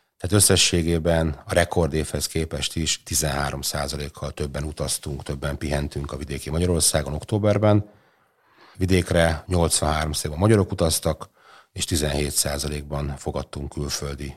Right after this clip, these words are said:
vendégeket. Örömteli a budapesti növekedés is. Itt hétszázhatvankétőezer, ö, vendégészakát számoltuk októberben, ami az országos szintet jelentősen meghaladó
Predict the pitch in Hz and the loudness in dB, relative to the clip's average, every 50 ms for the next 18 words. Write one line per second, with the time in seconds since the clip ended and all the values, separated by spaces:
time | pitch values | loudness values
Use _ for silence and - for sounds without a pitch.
0 | - _ - - 76 73 73 71 73 73 71 - 73 73 - - _ _ _ _ | -16 _ -10 -6 -4 -4 -4 -4 -4 -6 -8 -8 -10 -12 -14 -18 _ _ _ _
1 | _ - - - _ - - - - - 120 107 101 95 92 - 92 87 90 82 | _ -20 -20 -20 _ -20 -20 -4 2 4 6 6 6 6 6 4 4 4 4 4
2 | 76 95 95 90 - 95 90 - - 104 107 101 98 98 - 101 107 107 101 - | 4 4 4 6 6 4 2 4 6 6 8 8 6 6 4 4 4 4 2 2
3 | - 123 117 - - - _ _ _ _ _ _ _ _ _ _ _ _ _ _ | 0 0 0 -2 -6 -10 _ _ _ _ _ _ _ _ _ _ _ _ _ _
4 | - - - - - - - - - - 95 87 - - 92 85 - - 90 - | -12 -12 -12 -10 -10 -6 -4 -2 0 2 2 4 4 4 4 4 2 2 0 -2
5 | - 87 80 78 - 82 80 - - - 80 78 78 76 78 78 78 - - - | 0 -2 -2 0 0 0 0 0 -2 -4 -4 -2 -2 -2 -2 -2 -4 -4 -8 -12
6 | - - 85 78 76 80 80 78 80 73 76 76 - - 82 - 80 78 - - | -12 -10 -8 -6 -4 -2 -2 -2 -2 -4 -4 -2 -2 -4 -4 -6 -8 -6 -4 -2
7 | 87 80 80 78 76 - 76 78 80 - - 113 107 107 113 113 113 113 117 113 | 0 0 0 -2 -4 -6 -8 -10 -10 -6 -2 0 2 4 4 6 6 6 6 4
8 | 110 107 98 - _ _ _ _ _ _ _ _ _ _ _ _ _ _ _ - | 4 2 -2 -6 _ _ _ _ _ _ _ _ _ _ _ _ _ _ _ -20
9 | - - - 92 87 90 101 95 - - 90 87 78 82 80 - - 95 92 85 | -10 -2 0 2 4 6 6 6 6 4 4 4 4 4 4 4 4 4 4 2
10 | - 85 80 - - - _ _ _ _ _ _ _ _ _ _ _ - 95 92 | 2 2 0 0 -6 -20 _ _ _ _ _ _ _ _ _ _ _ 2 4 4
11 | 90 80 78 71 - 80 76 71 - - - 73 73 73 73 - - 76 76 73 | 4 4 2 0 -2 -2 -2 0 0 0 0 0 0 0 -2 -2 -4 -4 -2 -2
12 | 73 76 76 69 - | -2 -2 -4 -6 -8